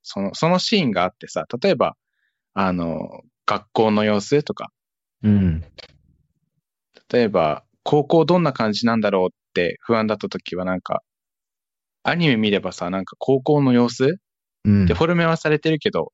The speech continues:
Speaker 1: 結構質感高いのもあって、あ、なるほど、高校ってこんなところなのか、とか。あと、は、挨拶ってこうすればいいのかとか、なんかあとは、あの、喧嘩しちゃった時の仲直りの仕方とかさ、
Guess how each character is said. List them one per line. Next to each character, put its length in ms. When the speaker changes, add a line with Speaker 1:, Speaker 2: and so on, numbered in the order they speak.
Speaker 1:
結 140
構 140
質 180
感 180
高 220
い 60
の 80
も 120
あ 40
っ 20
て、 260
あ、 160
な 100
る 60
ほ 80
ど、 100
高 180
校 140
っ 60
て 80
こ 120
ん 20
な 120
と 80
こ 100
ろ 120
な 100
の 120
か、 320
と 80
か。 160
あ 80
と、 140
は、 220
挨 120
拶 280
っ 40
て 100
こ 140
う 20
す 100
れ 80
ば 100
い 60
い 40
の 100
か 280
と 80
か、 260
な 100
ん 40
か 120
あ 60
と 120
は、 220
あ 220
の、 480
喧 240
嘩 140
し 80
ち 80
ゃ 40
っ 20
た 120
時 200
の 100
仲 280
直 200
り 100
の 120
仕 100
方 280
と 80
か 140
さ、 300